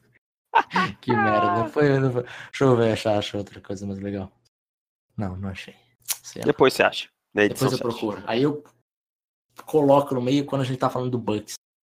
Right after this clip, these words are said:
Speaker 2: Ah, pode ser.
Speaker 1: <laughs>
Speaker 2: O, <laughs> o, cara, eu acho assim, acho que um tight endzinho aí de dia dois, aí um Hayden Hurst sobrando,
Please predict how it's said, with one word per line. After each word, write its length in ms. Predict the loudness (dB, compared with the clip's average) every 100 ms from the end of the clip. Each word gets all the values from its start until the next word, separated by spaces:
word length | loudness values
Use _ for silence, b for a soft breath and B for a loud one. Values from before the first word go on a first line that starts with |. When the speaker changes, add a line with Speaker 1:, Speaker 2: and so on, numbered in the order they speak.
| _ _ _ _ _ _ -2
Speaker 2:
Ah, 400 | 2 4 4 2
pode 280 | -2 -6
ser. 220 | -8 -16 _ _ -2
Speaker 1:
<laughs> 480 | 0 0 -2 -8 -16 -12
Speaker 2:
O, 440 | -2 4 6 8 6
<laughs> 680 | 6 4 4 0 0 0 -4 _ -20 B B B _
o, 300 | -4 0 0
cara, 280 | 2 4 6
eu 120 | 8
acho 200 | 6 6
assim, 240 | -2 -6 -10 B B B
acho 120 | -10
que 60 | -6
um 80 | 2
tight 200 | 6 6
endzinho 360 | 6 0 0 4
aí 120 | 4
de 100 | 4
dia 200 | 4 4
dois, 800 | 4 0 2 6 8 10 8 8
aí 220 | 6 6
um 260 | 0 -2 0
Hayden 360 | 2 2 0 4
Hurst 300 | 8 8 6
sobrando, 1120 | -2 0 2 4 8 10 10 10 8 6 0